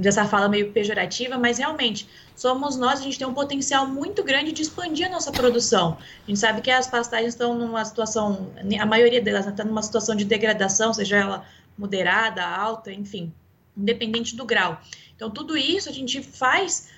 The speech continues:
pra que a gente melhore cada dia mais e que a pecuária, é, s-, siga aí em frente, sempre se perpetuando no mercado, apesar de todas as adversidades, né? Sem os pecuaristas, sem os agricultores,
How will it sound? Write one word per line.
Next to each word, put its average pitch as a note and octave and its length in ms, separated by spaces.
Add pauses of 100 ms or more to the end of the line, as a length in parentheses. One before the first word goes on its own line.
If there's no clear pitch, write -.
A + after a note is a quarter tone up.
(140)
pra D#4 180
que F4 160
a - 20
gente - 280
melhore E4 640
cada D4 320
dia F4 360
mais D4 400 (240)
e E4+ 80
que E4+ 80
a F4 60
pecuária, E4 680 (600)
é, A3+ 300
s-, - 320
siga D4+ 340
aí C4+ 300 (180)
em B3 140
frente, A#3+ 420
sempre C4+ 300
se C4 80
perpetuando B3+ 640
no B3 100
mercado, A#3 400
apesar A#3+ 560 (160)
de A3 100
todas B3 320
as B3+ 140
adversidades, B3 880
né? G3+ 180 (240)
Sem C4+ 300
os D4+ 80
pecuaristas, B3+ 680
sem B3 180
os B3 80
agricultores, A#3+ 800